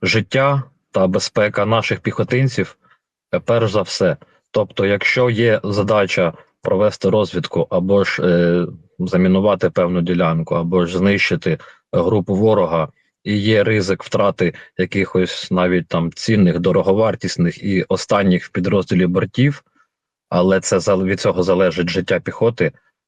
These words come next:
то ці борти будуть втрачені, задача буде виконана.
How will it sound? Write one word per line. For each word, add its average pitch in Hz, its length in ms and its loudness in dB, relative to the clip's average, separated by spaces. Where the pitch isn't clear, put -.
то 85 440 2
ці 98 260 -2
борти 95 520 0
будуть 90 400 -4
втрачені, 95 500 0
задача 87 420 -2
буде 87 240 -2
виконана. 90 500 -4